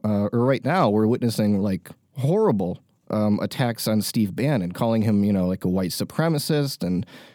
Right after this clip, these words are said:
and a racist and anti, uh, anti-Semitic and all of this stuff. And, uh, there's nothing really in his past that's, like, concrete. Like, the guy says, "I hate Jews." He's never really said that.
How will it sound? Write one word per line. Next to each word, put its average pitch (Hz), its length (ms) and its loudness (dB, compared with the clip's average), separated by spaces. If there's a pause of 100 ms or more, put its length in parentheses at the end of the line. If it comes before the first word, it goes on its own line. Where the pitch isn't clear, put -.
and 90 120 -2
a - 20 0
racist 143 580 -2
and 98 100 0
anti, 104 320 -2 (340)
uh, 104 220 0
anti-Semitic 117 840 -2
and 160 80 -2
all 160 120 0
of 160 60 -2
this 156 140 -2
stuff. 151 220 -4 (720)
And, 147 480 2
uh, 151 120 2
there's 151 220 0
nothing 165 380 2
really 151 280 2
in 120 80 2
his 104 100 0
past 117 440 -2
that's, - 280 -2
like, 98 320 -4
concrete. 110 800 -2
Like, 92 240 -4
the 104 60 -2
guy 92 200 0
says, 92 400 -2
"I 98 300 -2
hate 98 260 -2
Jews." 98 540 -2 (220)
He's 175 140 -2
never 190 260 2
really 120 300 2
said 107 280 -2
that. 131 280 2